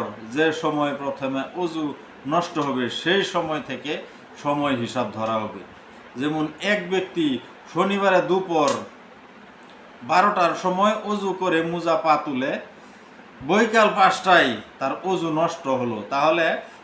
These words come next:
সেদিন ব্যক্তির মুকিম হলে পরের দিন রবিবার বৈকাল পাঁচটায় পর্যন্ত মোসাহা করতে পারবে, এবং মুসাফির হলে মঙ্গলবার বৈকাল পাঁচটায় পর্যন্ত মোসাহা করতে পারবে। মুকিম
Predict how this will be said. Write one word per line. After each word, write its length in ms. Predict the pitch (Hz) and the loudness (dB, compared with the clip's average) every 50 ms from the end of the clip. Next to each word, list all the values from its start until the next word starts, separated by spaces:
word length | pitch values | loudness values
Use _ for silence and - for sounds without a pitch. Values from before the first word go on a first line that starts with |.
| - - - | -18 -12 -4
সেদিন 420 | - 180 202 196 202 220 214 185 170 147 143 135 | 2 2 4 4 4 2 2 2 0 -2 -2 0
ব্যক্তির 440 | 175 180 175 - - 175 160 147 123 110 101 - - - - - - | 0 -2 -2 -2 0 2 2 2 0 -2 -6 -10 -16 -20 -20 -16 -10
মুকিম 480 | 143 151 180 208 202 202 208 202 190 180 170 147 139 | -6 -4 -2 -2 -2 -2 -2 -2 -2 -2 -2 -2 0
হলে 240 | 143 151 160 156 151 170 190 - - | 2 4 6 6 6 4 2 0 -2
পরের 300 | 196 202 202 202 196 170 151 | -2 0 2 2 0 0 0
দিন 160 | 165 160 151 123 104 107 110 127 131 | 0 -2 -2 -2 -6 -10 -8 -6 -2
রবিবার 400 | 151 170 165 170 160 160 160 143 139 139 | 0 0 2 2 2 4 2 2 2 0
বৈকাল 320 | 160 170 160 160 156 156 147 135 | -2 -4 -2 0 0 0 0 2
পাঁচটায় 420 | 147 135 - - - 143 151 160 - - - - - - - - | 0 0 0 -2 -2 -2 -2 -2 -2 -6 -12 -18 -20 -20 -14 -10
পর্যন্ত 440 | 160 165 156 160 180 180 175 - 185 180 190 208 208 190 | -8 -8 -4 -2 -2 -4 -2 0 2 4 4 4 2 0
মোসাহা 400 | 190 196 185 - 196 175 160 147 147 - 165 | -2 -2 -2 2 4 4 6 4 4 2 0
করতে 280 | 160 151 - - 165 160 156 160 | -2 -2 0 0 -2 0 2 4
পারবে, 320 | 151 143 135 123 131 127 127 131 143 139 | 4 4 4 2 -2 -2 -2 -2 -4 0
এবং 180 | 147 156 165 180 202 208 208 - - - - - 135 | 2 2 2 2 0 -6 -10 -12 -14 -18 -16 -14 -8
মুসাফির 640 | 139 170 208 208 - 208 185 180 175 202 208 196 165 135 107 - - - - - - - - | -4 -4 -2 0 4 6 6 6 6 4 4 4 2 2 -2 -8 -16 -20 -20 -20 -20 -14 -6
হলে 240 | 147 151 160 180 196 202 185 180 | -2 0 2 2 2 2 0 0
মঙ্গলবার 600 | 202 220 226 220 214 220 214 208 202 208 190 185 175 170 | 0 0 0 2 2 0 2 4 6 6 6 6 4 2
বৈকাল 360 | 185 185 180 175 180 170 165 165 170 | 0 -2 0 2 2 2 2 2 2
পাঁচটায় 480 | 165 156 151 - - 160 165 180 214 208 - - - - - - | 2 2 0 0 0 2 2 2 0 -2 -8 -14 -20 -20 -12 -8
পর্যন্ত 400 | 160 156 151 156 170 165 - 170 170 160 160 | -8 -6 -4 -4 -4 -4 -4 -4 -4 -2 -2
মোসাহা 360 | 160 156 - 151 139 127 120 107 120 | -2 -2 0 0 2 2 2 0 -4
করতে 220 | 117 101 - 123 107 117 | -8 -8 -8 -8 -8 -6
পারবে। 280 | 113 104 92 - 82 - - - - - - - - - - - - - - - - - - - - - - - - - - 135 | -8 -10 -10 -12 -16 -18 -20 -20 -20 -20 -20 -20 -20 -20 -20 -20 -20 -20 -20 -20 -20 -20 -20 -20 -20 -20 -20 -20 -20 -18 -10 -4
মুকিম 420 | 156 190 214 208 214 220 214 | -2 0 0 0 0 2 2